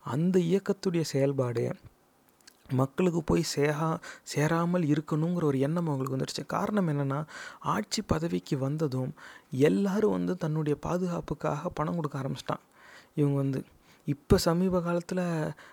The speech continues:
அ, ஒரு இந்த retired ரவுடின்னு கூட YouTube புரூட்டஸ் வந்து, அ, பேசியிருப்பாரு.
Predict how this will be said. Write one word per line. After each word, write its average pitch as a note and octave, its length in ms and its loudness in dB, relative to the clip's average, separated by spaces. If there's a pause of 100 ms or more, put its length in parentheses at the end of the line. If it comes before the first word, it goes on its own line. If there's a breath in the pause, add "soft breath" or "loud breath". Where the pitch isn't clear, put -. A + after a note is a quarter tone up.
(140 loud breath)
அ, D3 280 0
ஒரு C#3 520 0 (280 loud breath)
இந்த C#3 220 -4
retired D3+ 560 0
ரவுடின்னு D3+ 400 2
கூட D3 160 0
YouTube D3+ 400 0
புரூட்டஸ் C#3+ 300 0
வந்து, C#3 560 0 (440 loud breath)
அ, D#3+ 40 -6
பேசியிருப்பாரு. C3+ 800 -2